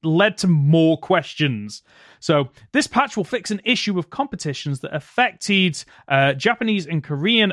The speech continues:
qualifiers for their national championships and the Pokemon World Championships, causing players to be un-, un-, unable to see rankings,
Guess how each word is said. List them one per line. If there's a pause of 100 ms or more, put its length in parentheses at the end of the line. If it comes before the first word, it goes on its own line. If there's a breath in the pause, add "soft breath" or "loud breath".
(140)
qualifiers
for
their
national
championships
and
the
Pokemon
World
Championships, (240 soft breath)
causing
players
to
be
un-,
un-,
unable
to
see
rankings,